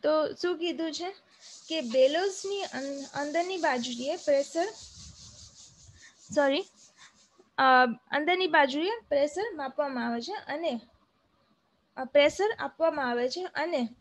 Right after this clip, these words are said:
અ, જે આ બેલોઝ છે, ઈ, અ, બેલોઝની ઉપરની side એક શું છે? contact plate છે,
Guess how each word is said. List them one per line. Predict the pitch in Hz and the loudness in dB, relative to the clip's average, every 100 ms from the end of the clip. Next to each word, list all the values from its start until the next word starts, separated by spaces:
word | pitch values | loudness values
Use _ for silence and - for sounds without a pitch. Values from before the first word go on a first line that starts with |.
| - - - | -20 -20 -8
અ, | 247 254 | -2 -2
જે | 233 339 | -2 -4
આ | - 285 | -4 -6
બેલોઝ | 277 233 277 311 349 339 | 0 6 6 6 0 -4
છે, | - - 330 - - | -8 -4 -2 -2 -4
ઈ, | 302 - - _ _ _ - _ - | -10 -10 -14 _ _ _ -20 _ 0
અ, | 285 269 269 | 4 6 6
બેલોઝની | 247 285 285 330 330 339 330 | 8 6 8 4 4 0 0
ઉપરની | 294 320 320 349 349 330 - - | 2 4 4 2 0 -2 -4 0
side | 285 277 302 - - | 6 6 6 0 -4
એક | 220 | -4
શું | - 339 339 | -4 -2 0
છે? | 330 403 - - - - | 0 -4 -6 -20 -20 0
contact | 285 269 277 359 - | 2 2 0 -4 -2
plate | 294 254 247 | 0 2 0
છે, | - 359 | -4 -4